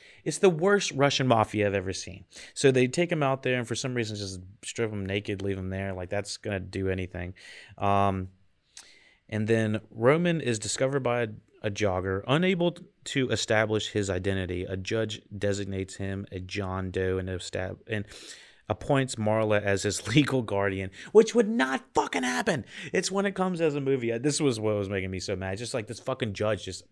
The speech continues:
appoints Marla to do whatever the fuck she wants. And you gotta have this judge as a character that's in on it, but it's not established. It's not established that he's in it on it all. He's, he's not on the pay up. It doesn't show that he's on the, uh, up and up on it, so I don't know.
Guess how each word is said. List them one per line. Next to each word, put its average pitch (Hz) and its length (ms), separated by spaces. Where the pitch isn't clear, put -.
appoints 104 440
Marla 98 380
to - 20
do 90 180
whatever 113 360
the 101 80
fuck - 260
she - 160
wants. 95 500
And 110 260
you 147 140
gotta 165 300
have 139 280
this 117 220
judge 110 340
as 95 100
a 95 60
character 98 400
that's 90 300
in 101 180
on 87 160
it, 90 140
but 95 100
it's 98 160
not 143 140
established. - 800
It's 110 200
not 160 140
established 160 440
that 117 80
he's 127 200
in 127 120
it 135 60
on 127 180
it 120 60
all. 127 220
He's, 98 160
he's 110 180
not 131 260
on 117 160
the 113 60
pay 127 300
up. 110 260
It 117 80
doesn't 135 300
show 131 180
that 117 80
he's 110 140
on 110 140
the, 104 220
uh, 104 300
up 127 160
and 117 80
up 104 180
on 104 180
it, 139 120
so 104 220
I 110 80
don't 151 140
know. 143 200